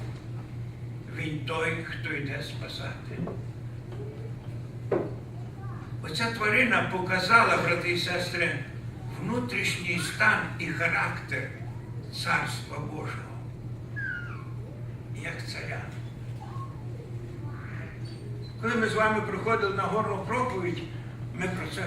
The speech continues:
говорили. Там не сказано щось таке, знаєте, славне,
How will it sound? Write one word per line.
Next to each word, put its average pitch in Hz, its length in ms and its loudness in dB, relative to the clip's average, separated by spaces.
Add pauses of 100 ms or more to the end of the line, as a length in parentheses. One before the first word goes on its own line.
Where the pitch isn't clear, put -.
говорили. 156 360 -4 (2000)
Там 220 200 2
не 220 80 0
сказано 214 580 4
щось 202 240 2
таке, 190 420 0
знаєте, 190 340 0
славне, 214 440 4